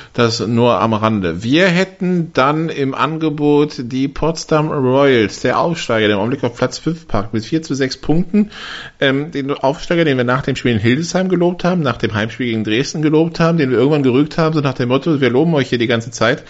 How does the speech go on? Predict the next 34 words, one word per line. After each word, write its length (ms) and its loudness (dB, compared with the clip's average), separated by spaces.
Wie 160 -6
wär's 320 0
denn 80 0
jetzt 160 0
mal 80 2
mit 160 -2
Siegen 380 0
zwischendurch, 600 2
damit 240 0
wir 80 0
nicht 140 -2
hier 160 -2
komplett 380 -4
voll, 380 -2
voll 920 0
blöd 340 0
aussehen, 560 0
ja? 260 0
Und 140 -4
das 160 -2
haben 160 -2
die 80 -8
Potsdamer 560 -8
anscheinend 480 -10
gehört. 300 -6
Man 120 -8
hat 140 -8
sich 160 -14
also 180 -8
bei 140 -8
den 160 -6
Berlin 240 -8
Rebels 320 -8
durchgesetzt. 640 -10